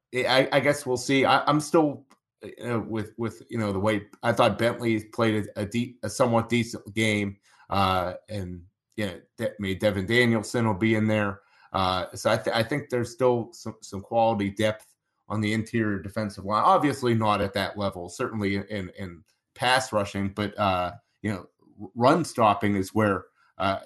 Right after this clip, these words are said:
Pitt's defense is really gonna have to, to, to, uh,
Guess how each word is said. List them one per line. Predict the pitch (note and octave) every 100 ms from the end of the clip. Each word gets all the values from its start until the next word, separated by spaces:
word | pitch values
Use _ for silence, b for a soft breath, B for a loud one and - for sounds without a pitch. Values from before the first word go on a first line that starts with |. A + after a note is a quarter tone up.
| -
Pitt's | - A2+ -
defense | A#2 G#2+ G2+ G2
is | F2
really | F#2+ A2+ G#2
gonna | F#2+ F#2+
have | F#2+ G2 -
to, | F#2+ E2+ - _ _ _ _
to, | - G2 F2+ F2 E2 E2+ _ _ _
to, | G2+ F2+ E2+ D#2 _ _ _ - G2+ G2
uh, | F#2+ F2